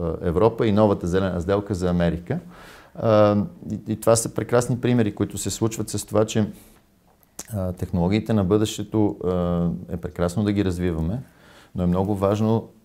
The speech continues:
да не унищожаваме капацитет на тези, които, на които разчитаме в момента, защото на този етап, а, тези технологии, а, с, с, конкретно говориме за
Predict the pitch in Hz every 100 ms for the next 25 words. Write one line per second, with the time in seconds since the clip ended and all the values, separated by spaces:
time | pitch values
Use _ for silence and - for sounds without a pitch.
0 | - 87 90 87 90 87 87 87 - -
1 | _ - 90 87 - 87 95 107 107 -
2 | 101 - 104 104 95 90 98 101 98 92
3 | 95 90 92 95 90 - 110 92 87 82
4 | 80 85 92 90 - 90 92 87 90 98
5 | 92 85 95 - - - - - _ -
6 | 87 85 85 95 92 87 90 85 90 87
7 | 87 87 - - - - 90 85 - -
8 | - - - - - - 95 107 - 90
9 | 85 92 90 87 82 87 85